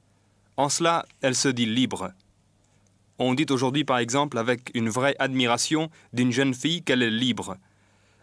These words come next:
Mais oserait-on préciser comment s'exprime cette liberté ? Or, cette liberté n'est en fait que la fuite devant les responsabilités qui engendrent des contraintes. C'est là, en fait,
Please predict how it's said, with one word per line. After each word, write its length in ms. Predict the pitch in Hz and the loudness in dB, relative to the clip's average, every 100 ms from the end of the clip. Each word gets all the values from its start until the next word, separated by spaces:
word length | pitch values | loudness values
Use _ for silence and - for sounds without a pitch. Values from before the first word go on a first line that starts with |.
| _ | _
Mais 300 | 123 131 127 - | 0 4 4 2
oserait-on 500 | 127 135 127 151 131 | 0 0 0 0 0
préciser 520 | 147 - 147 139 143 | 0 -2 0 0 0
comment 240 | 143 139 | 0 0
s'exprime 580 | 127 135 - 127 113 104 | -2 -2 -4 -4 -2 -2
cette 260 | - 127 127 | -2 -2 -2
liberté ? 600 | 120 110 - 117 98 - _ _ _ _ _ _ _ _ _ - - | -2 -2 -4 -4 -4 -6 _ _ _ _ _ _ _ _ _ -20 -2
Or, 180 | 143 156 | 0 2
cette 220 | 180 185 | 0 0
liberté 680 | 170 147 135 - 208 - - _ _ _ | 0 0 -2 -2 -2 -2 -10 _ _ _
n'est 220 | 135 156 151 | 0 2 2
en 120 | 143 | 0
fait 280 | - 190 190 - | 0 -2 -4 -4
que 80 | 151 | -2
la 160 | 147 135 | -2 -2
fuite 380 | - 156 107 | -4 -4 -2
devant 220 | 110 123 135 | -2 0 2
les 120 | 123 | 2
responsabilités 960 | 139 - 139 135 123 127 123 170 170 147 | 0 -2 -2 -2 -2 -2 0 0 0 -2
qui 240 | 139 127 127 | -2 -2 0
engendrent 540 | 120 117 135 143 123 | -2 0 0 0 0
des 100 | 113 | -4
contraintes. 720 | - 120 107 - 87 - - _ _ _ _ _ _ | -2 -4 -2 -4 -6 -8 -20 _ _ _ _ _ _
C'est 220 | - 139 | -2 2
là, 120 | 143 135 | 2 2
en 100 | 131 | 0
fait, 260 | 160 160 | 2 0